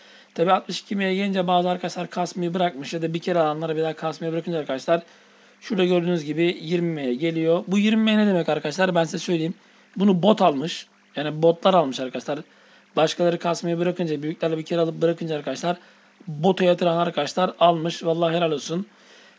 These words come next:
Kamam arkadaşlar isterse botu bir saniyede yani bitirebilir. Tabii gerçi onun yazılımcılarına biraz şüpheliyim ama arkadaşlar yani o kadarlık yazılımcıları var ki dünya kadar hata var yani şurada göstereyim.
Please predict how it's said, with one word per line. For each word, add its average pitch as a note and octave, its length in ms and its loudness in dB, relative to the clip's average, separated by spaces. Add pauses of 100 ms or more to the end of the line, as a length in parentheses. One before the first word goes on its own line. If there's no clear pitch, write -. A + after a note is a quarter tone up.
(120)
Kamam G3 300 4
arkadaşlar F3+ 560 2
isterse E3 500 -2
botu F3 440 -4
bir F3 120 -4
saniyede C3 380 -4
yani A#2+ 220 -4
bitirebilir. D3+ 520 -2 (100)
Tabii E3 200 -2
gerçi E3 260 -2
onun F3 100 0
yazılımcılarına E3 560 0
biraz D#3+ 160 -2
şüpheliyim E3 400 -6
ama D#3+ 140 -2
arkadaşlar A#2+ 420 -6
yani A#2+ 240 -6 (480)
o C3 100 -4
kadarlık D#3 420 0
yazılımcıları C#3+ 500 -4
var E3+ 160 2
ki F#2+ 200 -12 (360)
dünya D#3 280 -6
kadar D3 200 -6
hata C3+ 280 -6
var B2+ 80 -2
yani A#2+ 160 -4
şurada C#3 180 -8
göstereyim. D3 500 -6